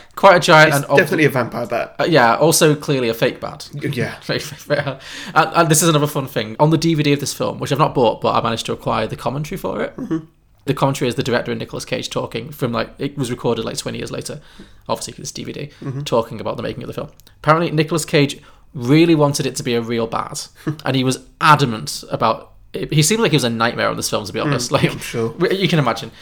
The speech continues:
Speaker 1: And he's actually sent his, his assistant out to try and capture a real bat
Speaker 2: <laughs>
Speaker 1: that they could then release into the flat.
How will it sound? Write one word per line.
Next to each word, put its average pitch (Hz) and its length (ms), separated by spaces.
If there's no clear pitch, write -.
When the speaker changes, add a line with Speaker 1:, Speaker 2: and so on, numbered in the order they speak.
Speaker 1:
And 143 140
he's 170 180
actually 156 300
sent 151 280
his, 143 100
his 143 300
assistant 151 460
out 131 220
to - 60
try 123 180
and 120 80
capture - 440
a 120 80
real 110 240
bat - 440
Speaker 2:
<laughs> - 40
Speaker 1:
that 180 260
they 151 80
could 165 200
then 156 160
release 135 320
into 127 220
the 117 80
flat. 107 300